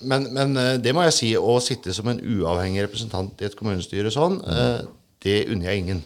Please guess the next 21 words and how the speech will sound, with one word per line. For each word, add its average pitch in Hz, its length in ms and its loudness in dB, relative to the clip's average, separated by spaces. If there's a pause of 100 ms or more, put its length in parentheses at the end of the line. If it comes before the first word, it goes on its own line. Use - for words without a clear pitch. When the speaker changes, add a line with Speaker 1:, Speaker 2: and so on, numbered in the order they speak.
(140)
Speaker 2:
Mhm. 87 240 4 (440)
Mhm. 73 120 -8 (400)
Speaker 1:
Det 76 100 6
er 80 120 2
fryktelig - 520 -6
slitsomt. 120 600 -2 (180)
Du 113 100 -2
skal, 120 680 4 (220)
du 101 60 0
har - 100 2
ingen 95 260 -2
å 101 100 -2
lene 90 240 -2
deg 87 120 -8
på. 131 160 0
Du 117 100 -4
skal 110 220 -4
lese 95 320 -2
deg 92 80 0
opp 82 180 -6
på - 140 -6